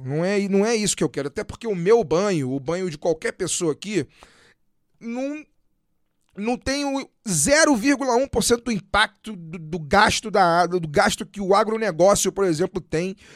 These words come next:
né, é, da água.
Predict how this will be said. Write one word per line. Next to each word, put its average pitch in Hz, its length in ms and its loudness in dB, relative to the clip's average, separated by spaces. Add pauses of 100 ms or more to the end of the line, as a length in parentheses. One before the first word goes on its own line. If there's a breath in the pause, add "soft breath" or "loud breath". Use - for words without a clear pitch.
(180 loud breath)
né, 165 300 2 (260 loud breath)
é, 135 1400 0
da 160 260 6
água. 110 300 -2